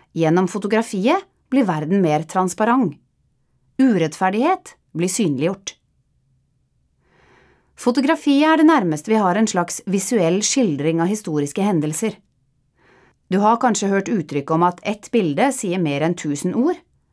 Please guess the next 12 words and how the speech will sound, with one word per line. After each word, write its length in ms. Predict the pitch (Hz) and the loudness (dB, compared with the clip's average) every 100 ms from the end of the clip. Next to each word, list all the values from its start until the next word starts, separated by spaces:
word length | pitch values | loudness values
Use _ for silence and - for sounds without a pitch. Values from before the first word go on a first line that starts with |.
| _ | _
men 220 | 170 175 | 0 0
stemmer 340 | - - 131 131 | 0 -2 -2 -2
det? 140 | 262 - _ _ _ _ _ _ _ _ _ _ _ _ _ _ | -2 -4 _ _ _ _ _ _ _ _ _ _ _ _ _ _
Et 160 | - 240 | -6 0
øyeblikk 400 | 311 202 160 180 | 2 2 0 0
som 160 | 247 240 | 0 2
fanges, 540 | 254 190 302 415 - _ - | 2 2 0 -2 -10 _ -4
er 80 | 285 | 0
fanget 380 | 220 190 147 | 0 0 -2
av 100 | 143 | -2
en 80 | 165 | -2
fotograf, 720 | 170 196 240 254 330 - - | -4 -4 0 2 2 -2 -18